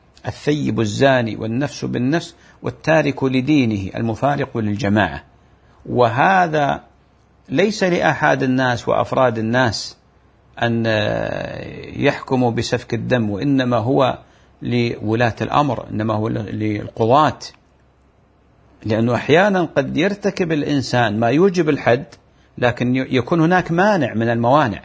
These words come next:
عذر من الأعذار، فبأي حق يأتي الإنسان فيسفك الدم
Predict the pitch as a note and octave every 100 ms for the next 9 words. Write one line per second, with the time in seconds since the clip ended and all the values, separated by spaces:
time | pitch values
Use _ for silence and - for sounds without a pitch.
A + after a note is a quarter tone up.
0 | _ _ _ _ - G2+ F3 G#3 F3 C3+
1 | B2+ A2+ A2 A2 C3 D3+ A#2 - _ _
2 | _ _ _ _ _ _ _ - A#2+ C#3+
3 | A3+ A3+ G3+ F3+ F3 C#3+ - - C3+ C3+
4 | A#2 - C#3 B2 B2+ D3 - A#2 A2+ A2
5 | C3 A#2